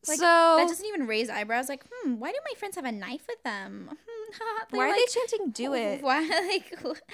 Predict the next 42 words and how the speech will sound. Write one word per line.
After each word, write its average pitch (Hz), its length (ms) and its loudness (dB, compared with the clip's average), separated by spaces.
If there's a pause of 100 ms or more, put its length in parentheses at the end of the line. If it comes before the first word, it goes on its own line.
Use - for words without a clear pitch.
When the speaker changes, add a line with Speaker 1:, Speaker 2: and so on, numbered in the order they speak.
(340)
Speaker 1:
that's 381 140 -6
so 359 280 -2
weird. 285 440 -2
They're 277 120 0
literally 330 300 -2
holding 311 220 -2
a - 20 2
knife 220 280 -4
to 302 100 -8
me. 233 380 -4 (880)
It's - 100 -18
okay. 330 180 -2
Not 294 180 2
all 339 120 2
of 349 60 -4
us 339 120 -4
are 320 60 -4
bright. 214 280 -6
It's - 140 -14
okay. - 200 -14
It's - 160 -18
okay. 277 100 -6
Speaker 2:
It's - 80 -4
okay. 233 200 0
It's - 140 -12
okay. - 220 -10
Okay. - 220 -16 (340)
Blonde 254 220 4
hair, 185 140 -4
you 214 100 -8
know? 349 160 -6 (460)
Speaker 1:
Aw. 175 400 2 (420)
Speaker 2:
I 214 120 4
wanna 277 180 4
put 277 120 -2
it 247 40 4
on 247 100 4
the 226 60 0
record 226 260 -2
that 196 100 -4
I 180 140 2
am 202 300 -8